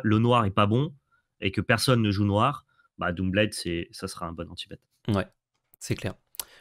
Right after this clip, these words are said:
Speaker 2: Durez, vous connaissez. Ça, c'est Eliminate. Très stylé le dessin.
Speaker 1: Ouais, magnifique.
Speaker 2: Euh, Inquisition de Kozilek, ça, vous connaissez pas, vous allez connaître bientôt.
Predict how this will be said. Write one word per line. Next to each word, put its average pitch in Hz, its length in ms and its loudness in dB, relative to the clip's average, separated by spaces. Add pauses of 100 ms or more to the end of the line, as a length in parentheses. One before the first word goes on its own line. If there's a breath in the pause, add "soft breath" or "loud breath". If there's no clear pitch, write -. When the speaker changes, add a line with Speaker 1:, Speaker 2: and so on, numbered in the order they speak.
(160 loud breath)
Speaker 2:
Durez, 117 320 4
vous 95 260 -4
connaissez. 120 720 2
Ça, - 160 -2
c'est - 220 -2
Eliminate. 127 640 0 (140)
Très - 100 -6
stylé 113 240 -6
le 120 60 -6
dessin. 113 340 -2 (640 soft breath)
Speaker 1:
Ouais, 101 140 -2
magnifique. - 480 -4 (160)
Speaker 2:
Euh, 101 340 4
Inquisition 151 380 0
de 147 40 2
Kozilek, 151 360 2
ça, 165 100 4
vous 139 80 6
connaissez 123 320 2
pas, 214 200 2
vous 107 180 2
allez 98 100 6
connaître 170 240 2
bientôt. 98 280 -2